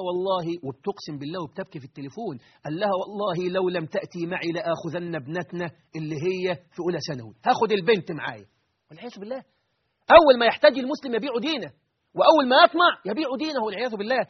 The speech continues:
فأنت اشتغل في حرفة عشان ما تبيعش دينك. ولذلك يقول سفيان الثوري لتلميذه: "إذا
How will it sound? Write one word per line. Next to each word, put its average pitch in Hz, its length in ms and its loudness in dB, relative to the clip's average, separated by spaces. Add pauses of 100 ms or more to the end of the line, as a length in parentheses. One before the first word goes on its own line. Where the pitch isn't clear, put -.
(160)
فأنت 277 240 0
اشتغل 262 360 -4
في 190 100 -18
حرفة 247 240 -2
عشان 240 200 -2
ما 220 100 -4
تبيعش 190 300 -6
دينك. 180 280 -6 (960)
ولذلك 170 480 4
يقول 170 240 4
سفيان 180 260 0
الثوري 175 400 2
لتلميذه: 160 560 -2 (280)
"إذا 170 160 2